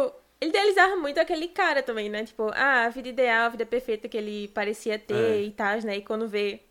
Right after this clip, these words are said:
Speaker 1: é que na verdade ele também não tava bem e tal, né? E tudo que ele causou, ele fica meio desnorteado, assim, com tudo.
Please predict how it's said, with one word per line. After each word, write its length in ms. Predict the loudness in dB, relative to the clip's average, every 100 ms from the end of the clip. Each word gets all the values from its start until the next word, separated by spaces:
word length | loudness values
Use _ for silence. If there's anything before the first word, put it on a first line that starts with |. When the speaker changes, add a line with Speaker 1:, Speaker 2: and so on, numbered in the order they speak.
| _ _ _ _ _ -16
Speaker 1:
é 80 | -4
que 80 | 0
na 80 |
verdade 260 | 0 0 -2
ele 80 | -4
também 260 | -2 -2
não 140 | -2 -2
tava 240 | -2 -2
bem 340 | -4 -4 -4 -6
e 20 |
tal, 260 | -6 -6 -6
né? 160 | -8
E 40 | -10
tudo 200 | -12 -12
que 80 | -12
ele 120 | -6
causou, 480 | -4 -4 -4 -4 -4
ele 100 | -4
fica 160 | -4
meio 320 | -2 -2 -4 -10
desnorteado, 540 | -8 -6 -6 -4 -6 -6
assim, 140 | -10
com 160 | -14 -14
tudo. 240 | -14 -16